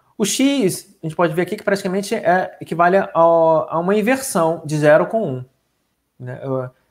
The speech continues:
é, que é assim, é uma generalização do nosso not, not clássico, né? O zero, se o seu bit vale zero, quando você aplica o not, ele passa a ser um, né? E vice-versa.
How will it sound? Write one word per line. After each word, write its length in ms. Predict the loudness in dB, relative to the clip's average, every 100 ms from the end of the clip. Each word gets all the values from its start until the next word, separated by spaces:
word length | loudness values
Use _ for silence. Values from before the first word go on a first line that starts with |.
| _
é, 520 | -6 -2 -2 -2 -4 -8 -14 _ _ _ _ _
que 120 | 0
é 100 | 4
assim, 320 | 4 2 -2 0
é 40 |
uma 120 | 0
generalização 640 | 0 2 2 2 2 2 0
do 100 | 2
nosso 300 | 2 0 0
not, 480 | 2 4 2 -4 -16 _ _ _ -20
not 360 | -14 -14 -14
clássico, 600 | -4 2 2 0 -8 -16 -20 _ -18
né? 220 | -14 -14 _ _ _
O 120 | -8
zero, 540 | -6 -2 2 2 0 -6 -18
se 160 | -12
o 40 | -6
seu 180 | -2 0
bit 300 | 0 0 2
vale 200 | 0 0
zero, 400 | 2 4 4 2
quando 140 | -6
você 140 | -6
aplica 280 | -6 -6 -6
o 40 | 0
not, 420 | 2 2 0 -6
ele 120 | -8
passa 200 | -6 -6
a 20 |
ser 160 | -6 -6
um, 220 | -6 -8 -12
né? 280 | -16 -14 -14 -16 -16
E 120 | -12
vice-versa. 720 | -6 -6 -2 2 2 2 -8